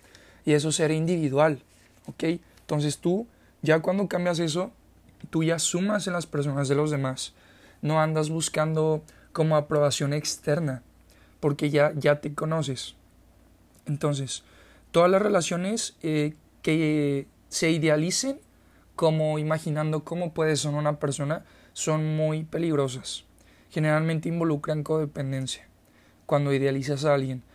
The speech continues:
así como, "Ay, es que yo quiero que ese chavo, eh, me escriba veinticuatro siete y esté ahí para mí siempre". O "Yo quiero que esa chava,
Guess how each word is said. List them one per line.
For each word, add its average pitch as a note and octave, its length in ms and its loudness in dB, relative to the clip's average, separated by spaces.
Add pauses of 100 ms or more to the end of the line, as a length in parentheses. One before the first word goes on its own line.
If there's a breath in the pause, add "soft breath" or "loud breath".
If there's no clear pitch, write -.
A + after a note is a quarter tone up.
(160 soft breath)
así D3+ 260 0
como, D3+ 300 -4
"Ay, F3+ 180 0
es F3 120 -4
que F3+ 100 -6
yo F3 140 0
quiero E3+ 320 -2
que E3 300 -2 (280 loud breath)
ese D#3 260 -2
chavo, F3+ 540 0 (300 loud breath)
eh, D3+ 140 0
me D3+ 100 0
escriba D#3+ 400 0
veinticuatro D#3 600 -2
siete D3+ 420 -2
y D#3+ 220 0
esté C#3 260 -2
ahí C#3+ 200 0 (220)
para D#3 180 -2
mí D3 160 0
siempre". C#3+ 520 -4 (560 loud breath)
O D#3 120 4
"Yo D#3 180 2
quiero E3+ 300 0
que E3 240 0
esa D#3 200 -2
chava, E3+ 520 2